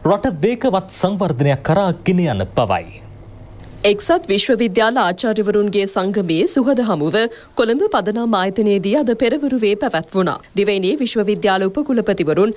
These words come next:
Speaker 2: මහාචාර්යවරුන්, ආචාර්යවරුන්, කතිකාචාර්යවරුන් ඇතුළු විශාල පිරිසක් මෙම අවස්ථාවට එක්ව සිටියා. අමාත්‍යවරුන් වන පාටලී චම්පික රණවක,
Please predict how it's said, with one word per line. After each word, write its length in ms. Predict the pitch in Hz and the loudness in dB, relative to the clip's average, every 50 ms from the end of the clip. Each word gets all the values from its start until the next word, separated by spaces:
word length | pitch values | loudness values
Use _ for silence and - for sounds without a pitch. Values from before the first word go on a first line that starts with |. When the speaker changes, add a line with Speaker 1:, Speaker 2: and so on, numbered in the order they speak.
| - - - | -8 -12 -4
Speaker 2:
මහාචාර්යවරුන්, 880 | - 175 185 180 180 180 - 196 180 170 180 170 180 180 175 226 302 349 - | -4 -2 0 0 -2 0 2 0 2 2 2 0 2 2 2 0 0 0 0
ආචාර්යවරුන්, 800 | 185 208 254 269 - 294 254 202 190 175 156 143 147 185 226 226 - - - - | 0 0 0 -2 -2 -2 -2 0 0 0 -2 0 0 0 0 0 -4 -10 -20 -4
කතිකාචාර්යවරුන් 1000 | - - 226 - 330 330 370 359 339 - 277 240 220 220 208 196 190 180 180 190 180 | -2 -2 0 0 -2 -4 -4 -4 -2 0 0 0 2 0 0 0 0 0 0 0 0
ඇතුළු 200 | 180 226 233 220 | 0 0 -2 0
විශාල 320 | 196 190 - 190 165 160 160 | 0 0 0 0 0 -2 0
පිරිසක් 460 | - 175 156 165 - - 233 - - | -2 0 -2 0 0 0 -2 0 0
මෙම 220 | 214 180 170 175 208 | 0 0 2 2 0
අවස්ථාවට 580 | 226 233 233 240 - 233 214 202 165 190 190 226 | 0 0 -2 0 2 2 2 2 2 0 0 0
එක්ව 220 | 240 - - 180 | -2 0 -2 -4
සිටියා. 400 | 180 - 202 190 190 190 160 - - - - - | 0 0 0 2 2 0 0 0 -2 -10 -10 -2
අමාත්‍යවරුන් 680 | - 202 208 - 320 359 370 359 233 214 202 220 220 202 | -2 0 2 2 0 0 0 0 0 0 0 0 -2 0
වන 200 | 165 185 185 233 370 | -2 0 0 0 0
පාටලී 400 | - 262 202 190 214 196 190 190 | 0 0 0 0 -2 -2 -2 -2
චම්පික 380 | - 214 190 175 196 180 - 160 | 0 -2 -2 -2 -2 -2 -2 -2
රණවක, 380 | 147 143 156 139 175 185 - | 0 -2 0 0 -2 0 2